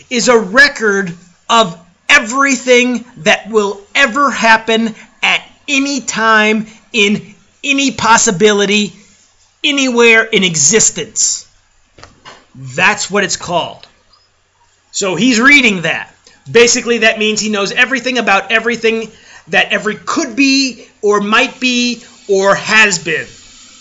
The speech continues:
And he's reading it. So turning off the Golden Throne, I think just whoop, is like taking off his, his earbuds if he's listening to an iPad. He's like, "What? What? What? What? What? I was reading, man."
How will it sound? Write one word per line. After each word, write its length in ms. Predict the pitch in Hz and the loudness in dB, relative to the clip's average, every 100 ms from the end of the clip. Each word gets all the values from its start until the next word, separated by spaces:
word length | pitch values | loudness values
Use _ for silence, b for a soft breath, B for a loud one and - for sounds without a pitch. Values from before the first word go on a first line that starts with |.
| - _ _ _ _ - - - - - - - - _ _ 190 | -20 _ _ _ _ -20 -20 -20 -20 -20 -20 -20 -20 _ _ -4
And 140 | 190 | 0
he's 160 | 226 214 | 0 0
reading 260 | 302 220 | -2 -2
it. 120 | 143 - _ | -4 -14 _
So 400 | - 214 190 170 _ _ | -4 -2 -2 -6 _ _
turning 340 | - 269 302 294 | -2 2 2 0
off 160 | 277 | -2
the 80 | 269 | 0
Golden 340 | 247 262 262 233 | 0 2 0 -4
Throne, 540 | 254 269 285 302 277 - | -2 0 0 -4 -8 -6
I 120 | 220 | -4
think 340 | 233 247 247 | 0 0 0
just 340 | 214 208 - 311 | 0 0 0 0
whoop, 240 | 453 - - - - - _ _ _ _ _ _ _ _ _ _ - | 0 0 -12 -14 -14 -18 _ _ _ _ _ _ _ _ _ _ -12
is 140 | 190 | -2
like 200 | 208 208 | -2 0
taking 320 | 226 254 247 | 2 4 4
off 280 | 233 240 226 | 6 4 4
his, 260 | 220 208 - | 0 -2 -4
his 260 | 202 208 220 | -2 -2 0
earbuds 600 | 240 233 190 185 - 165 | 0 0 2 2 2 -4
if 120 | 156 | -6
he's 180 | 170 180 | -6 -4
listening 320 | 196 196 180 | -4 -4 -6
to 100 | 180 | -6
an 80 | 180 | 0
iPad. 460 | 180 175 160 127 | 0 0 -2 -4
He's 160 | 131 143 | -6 -2
like, 220 | 180 160 | -2 2
"What? 240 | 226 196 - - _ | 2 2 -2 -12 _
What? 360 | 226 190 - | 2 2 2
What? 200 | 202 202 | -2 -2
What? 300 | 202 196 - | 0 0 0
What? 260 | 180 196 160 | -2 -2 0
I 120 | 190 | -2
was 180 | 202 196 | -2 -2
reading, 500 | 233 254 165 123 120 | -2 -2 -6 -12 -8
man." 400 | 165 170 175 | -2 0 0